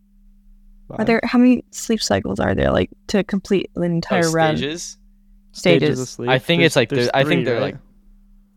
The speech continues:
Speaker 2: there's
Speaker 3: Isn't there just
Speaker 2: rem,
Speaker 3: three?
Speaker 2: there's
Speaker 1: The whole eight
Speaker 2: Uh,
Speaker 1: hours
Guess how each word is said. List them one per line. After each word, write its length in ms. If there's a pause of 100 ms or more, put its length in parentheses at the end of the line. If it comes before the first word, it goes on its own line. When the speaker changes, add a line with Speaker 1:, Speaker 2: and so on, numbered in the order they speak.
(480)
Speaker 2:
there's 300
Speaker 3:
Isn't 140
there 260
just 80
Speaker 2:
rem, 60
Speaker 3:
three? 260 (260)
Speaker 2:
there's 600 (680)
Speaker 1:
The 100
whole 320
eight 180
Speaker 2:
Uh, 40
Speaker 1:
hours 460